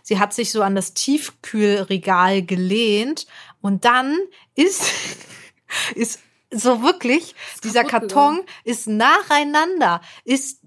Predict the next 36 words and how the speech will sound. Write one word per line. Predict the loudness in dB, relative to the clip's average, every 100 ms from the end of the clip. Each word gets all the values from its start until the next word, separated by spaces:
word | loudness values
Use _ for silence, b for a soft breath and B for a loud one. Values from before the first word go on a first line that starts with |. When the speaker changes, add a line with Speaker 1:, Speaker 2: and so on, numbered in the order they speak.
| _
Speaker 1:
eine | 0 0 0 -2 0
Heinz-Ketchup-Flasche | 0 0 -4 -4 -6 -4 -4 -4
auf | -6
den | -2 0
Boden | 2 2 0
Speaker 2:
<gasps> | -4 -8 -14
Speaker 1:
gefallen. | -6 2 2 2 -2
Also | -4 -2
wirklich | -4 -2 -2
Speaker 2:
Ach, | 0 2 4
Speaker 1:
eine | 4 2
Speaker 2:
lol, | 0
Speaker 1:
Sekunde | 0 0 0 0
Speaker 2:
wie |
so | -2
eine, |
Speaker 1:
Ketchup-Flasche, | -2 -2 -2 -4 -2
nächste | 0 0 -2
Speaker 2:
eine | -4
Speaker 1:
Sekunde | -4 -2 -2
Speaker 2:
Serie. | -2
Speaker 1:
Ketchup-Flasche. | -4 -4 -8 -8 -6
So | -6 -4
wirklich, | -2 -4 -6 B B
so, | -12 -10
<laughs> | -10
so | -12 -12 -8 -2
hätte | 0 2
das | 0 2 2
auffangen | 0 2 -2 -2
können. | -2 -2 -4 B -4
Aber | 0 0
es | 0
war | -2
so | -4 -4
peinlich, | 2 2 2 -2 -6